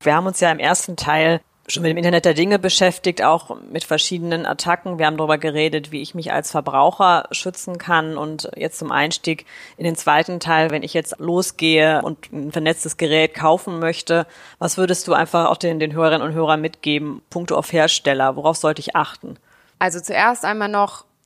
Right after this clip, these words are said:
Speaker 2: vieles kann ich ja als Verbraucher gar nicht oder als Nutzer gar nicht so beeinflussen. Das heißt, wie du richtig sagst, der Hersteller ist hier eben auch eine ganz, ein ganz, ganz wichtiger Aspekt. Leider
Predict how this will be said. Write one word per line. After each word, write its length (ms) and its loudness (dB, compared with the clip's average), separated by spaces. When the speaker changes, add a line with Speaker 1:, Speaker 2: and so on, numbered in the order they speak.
Speaker 2:
vieles 760 -2
kann 220 0
ich 160 -6
ja 120 4
als 220 -2
Verbraucher 560 4
gar 240 2
nicht 400 -8
oder 180 0
als 160 -4
Nutzer 360 -2
gar 180 2
nicht 100 -8
so 120 -6
beeinflussen. 840 -2
Das 200 0
heißt, 260 0
wie 60 -12
du 180 -6
richtig 400 -10
sagst, 560 -2
der 80 0
Hersteller 640 2
ist 160 -8
hier 160 -2
eben 220 -6
auch 160 -2
eine 100 -6
ganz, 840 -6
ein 60 -14
ganz, 260 -2
ganz 300 -6
wichtiger 720 0
Aspekt. 580 -4
Leider 760 2